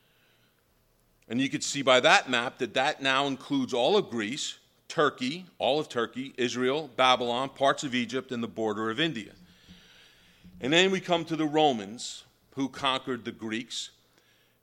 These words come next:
and their territory expanded even further out. And the point is that through all of these conquests,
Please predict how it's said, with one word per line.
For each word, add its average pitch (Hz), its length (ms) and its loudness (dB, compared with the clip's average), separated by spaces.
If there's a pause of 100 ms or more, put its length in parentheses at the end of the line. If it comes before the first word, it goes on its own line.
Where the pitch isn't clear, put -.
and 131 400 0 (240)
their 165 240 6
territory 127 680 -2
expanded 127 640 -4
even 127 320 -6
further 120 680 -2
out. - 360 -16 (1500)
And 123 160 -4
the 123 40 -6
point 196 400 0
is 113 440 0
that 113 200 -4
through 123 200 -4
all 147 180 2
of 147 80 -6
these 143 180 -10
conquests, 101 880 -12